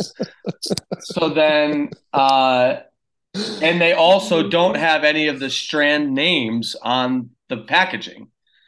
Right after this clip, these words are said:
You can, like, look 'em up, but, you know, they don't have, they're not telling you what you're getting, which is, like, that's, like, the whole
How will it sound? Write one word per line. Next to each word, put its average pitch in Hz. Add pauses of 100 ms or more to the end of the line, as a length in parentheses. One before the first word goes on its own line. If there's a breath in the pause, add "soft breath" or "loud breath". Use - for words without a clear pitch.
(160)
You 175
can, 156
like, 127
look 165
'em 135
up, 165
but, 120
you 120
know, 104
they 123
don't 123
have, 127
they're 120
not 120
telling 127
you 120
what 120
you're 110
getting, 113 (380 soft breath)
which 131
is, 123
like, 123
that's, 147
like, 160
the 120
whole 135